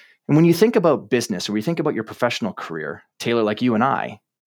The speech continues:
you know that if you put in a certain amount of effort today, you're gonna get paid a dividend on that effort in your business tomorrow or next week or in this month,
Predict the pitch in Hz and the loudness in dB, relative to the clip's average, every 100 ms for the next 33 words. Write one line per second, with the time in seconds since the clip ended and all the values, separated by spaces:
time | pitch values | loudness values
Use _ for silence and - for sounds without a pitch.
0 | _ 135 190 220 139 131 113 110 117 143 | _ 0 4 6 6 4 2 0 2 -2
1 | 160 160 120 113 104 - 131 117 113 104 | 0 0 2 2 0 0 -2 0 0 -2
2 | - 107 - 110 - 98 113 110 82 90 | -2 -6 -4 -8 -8 -4 0 0 0 -4
3 | - - 123 139 156 143 - 120 107 101 | -8 -2 0 2 2 0 -2 -2 0 0
4 | - 120 104 92 - 98 98 98 - 98 | -2 0 0 -2 -6 -4 -2 -2 -2 -2
5 | 101 - 98 95 92 98 95 90 - 95 | -4 -4 -4 -4 -4 -6 -6 -8 -10 -6
6 | 92 95 101 90 87 - - 92 95 107 | -4 -2 -2 -2 -4 -8 -8 -8 -4 -2
7 | 92 92 - 156 - | -2 -4 -2 -4 -4